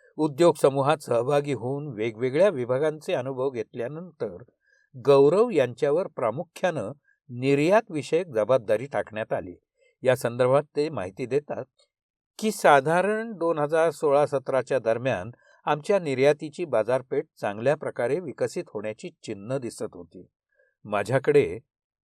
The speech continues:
एक्सपोर्टसाठीच्या कस्टमरच्या अपेक्षा समजावून घेणं, त्यानुसार उत्पादनासाठी लक्ष घालणं हा विषय सोपवण्यात आला. आमच्याकडे कन्सल्टेटिव्ह डेमोक्रेसी आहे, कुणीही कुणाला आदेश देत नसतो.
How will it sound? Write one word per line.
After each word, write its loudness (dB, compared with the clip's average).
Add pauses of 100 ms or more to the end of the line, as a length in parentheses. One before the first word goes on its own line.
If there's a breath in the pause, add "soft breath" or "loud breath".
(100)
एक्सपोर्टसाठीच्या 0
कस्टमरच्या -6
अपेक्षा -8
समजावून -4
घेणं, -12 (420)
त्यानुसार 0 (100)
उत्पादनासाठी -2
लक्ष -6
घालणं -8 (400)
हा 0
विषय -6
सोपवण्यात -6
आला. -14 (560 soft breath)
आमच्याकडे 4
कन्सल्टेटिव्ह 0
डेमोक्रेसी -4
आहे, -14 (480)
कुणीही -4
कुणाला -2
आदेश -2
देत -4
नसतो. -14